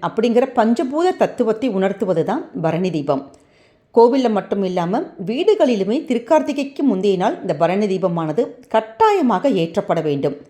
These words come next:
இந்த தீப வழிபாடானது நமக்கு எப்படி வந்தது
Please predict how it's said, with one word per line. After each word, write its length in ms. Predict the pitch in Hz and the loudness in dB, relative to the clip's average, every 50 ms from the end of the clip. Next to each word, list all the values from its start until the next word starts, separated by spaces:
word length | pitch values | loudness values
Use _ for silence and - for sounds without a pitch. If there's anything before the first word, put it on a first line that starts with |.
| _ _ _ _ _ _ _ _ - | _ _ _ _ _ _ _ _ -4
இந்த 340 | - 254 302 466 494 494 466 240 | -2 0 2 2 4 4 4 4
தீப 260 | 226 226 262 247 320 | 2 0 0 0 0
வழிபாடானது 720 | 226 202 185 196 196 190 190 185 185 180 165 165 160 208 294 285 - - | 2 2 0 0 2 2 2 2 4 2 0 0 2 0 0 -2 -4 -8
நமக்கு 440 | 190 175 170 170 165 170 - 247 - - | -4 -2 -2 -2 -2 0 0 -2 -2 2
எப்படி 440 | 185 202 202 - - 370 427 403 381 | 2 0 0 0 -2 2 4 4 4
வந்தது 520 | 269 202 170 160 156 147 160 165 160 - | 4 2 0 0 2 2 2 2 2 0